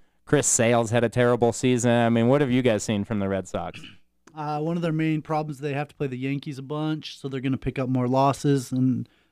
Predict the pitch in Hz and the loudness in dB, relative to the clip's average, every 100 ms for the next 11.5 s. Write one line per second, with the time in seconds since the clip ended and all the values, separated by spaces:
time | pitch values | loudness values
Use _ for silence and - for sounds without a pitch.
0 | - 139 139 135 135 127 135 127 131 139 | 0 4 6 8 6 8 4 4 2 2
1 | 143 143 - _ _ - 135 143 139 135 | 2 0 -4 _ _ 0 6 8 8 6
2 | 135 160 185 147 135 143 147 135 135 - | 4 6 8 10 10 10 10 8 4 4
3 | 127 135 131 127 - - - - 135 156 | 4 6 6 4 -4 -20 -8 2 8 12
4 | 147 131 - 151 147 143 117 135 135 - | 12 10 6 8 10 8 6 6 6 2
5 | - 143 131 135 135 156 156 143 151 - | -2 4 6 6 6 8 10 10 8 8
6 | 139 131 131 135 - 135 131 139 131 143 | 6 8 8 8 6 4 10 10 10 8
7 | 135 131 131 131 127 123 110 123 127 120 | 8 6 8 8 6 0 2 4 6 4
8 | 107 120 139 131 139 135 127 123 - 127 | 0 2 4 4 6 6 6 4 4 4
9 | 131 127 123 127 120 107 123 120 - 143 | 4 4 6 6 6 0 -6 -2 4 4
10 | 135 117 135 127 - 135 127 127 123 120 | 4 6 6 6 8 8 10 10 8 6
11 | - 139 123 139 | 6 6 6 4